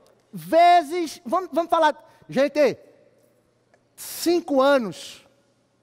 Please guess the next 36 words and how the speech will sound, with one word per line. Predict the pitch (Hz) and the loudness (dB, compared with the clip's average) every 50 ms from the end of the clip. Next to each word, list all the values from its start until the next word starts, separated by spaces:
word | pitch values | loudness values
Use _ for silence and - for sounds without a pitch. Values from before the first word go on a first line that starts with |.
| _ _ _ _ _ - | _ _ _ _ _ -10
não | 202 220 262 | -4 -2 0
é | 302 339 | 0 2
nada | 339 302 277 254 240 254 269 214 269 262 | 0 0 0 2 2 2 2 0 -2 -2
pra | - 247 247 | -2 -4 -6
se | - 247 | -6 -8
construir | - - 247 - - - 214 233 | -6 -6 -6 -6 -6 -4 -2 -2
alguma | 233 226 220 233 226 | -2 -2 -2 -4 -4
coisa | 226 220 220 196 214 | -4 -4 -6 -4 -4
na | 208 185 | -4 -6
vida, | 151 143 151 139 151 190 | -6 -6 -8 -8 -6 -2
não | 240 302 | -2 0
é | |
nada. | 339 320 302 285 269 247 185 180 139 107 - _ _ _ _ _ _ _ _ _ | 0 2 2 2 2 0 -2 -6 -10 -12 -14 _ _ _ _ _ _ _ _ _
Então | 196 226 - 330 339 | -8 -2 0 0 2
vamos | 277 339 349 - | 2 0 -2 0
falar | - 330 320 311 302 | 0 2 2 2 0
de | 311 | -2
cinco | - 294 262 - 294 | -6 -10 -4 0 0
anos? | 302 285 233 165 - _ _ - | 2 2 0 -4 -8 _ _ -12
Em | 277 254 | -12 -8
cinco | - 311 311 - 277 269 | -8 -8 -6 -4 -2 -2
anos, | 254 226 202 165 - - | -2 -2 -4 -6 -8 -8
isso | 247 262 - 254 | -8 -8 -4 -2
vezes | 254 247 233 254 - | -2 -2 -2 -6 -8
cinco, | - 240 196 - - - _ _ _ _ _ _ | -8 -8 -10 -10 -12 -18 _ _ _ _ _ _
nove | - 185 233 254 233 254 | -4 -2 -2 -2 -2 -2
mil | 254 277 311 294 | -4 -4 -4 -2
seiscentos | - 277 254 - 277 277 214 | -4 -4 -4 -4 -6 -4 -2
e | 262 | -4
oitenta. | 240 - - 196 180 151 - 107 101 - _ _ _ _ _ _ _ _ _ | -4 -4 -4 -6 -6 -6 -8 -14 -18 -18 _ _ _ _ _ _ _ _ _
Nove | 233 233 269 311 320 262 277 302 | -6 -2 0 0 0 -2 -4 -8
mil | 277 285 320 339 349 339 302 | -8 -6 -4 -2 -2 -2 -2
seiscentos | - 320 294 - - 302 311 254 | -2 -4 -4 -2 -4 -4 -4 -2
e | 294 | -4
oitenta | 285 294 294 294 294 - 254 226 | -4 -2 -4 -4 -2 -2 0 0
horas, | 220 220 202 170 135 110 | 0 0 -2 -2 -6 -8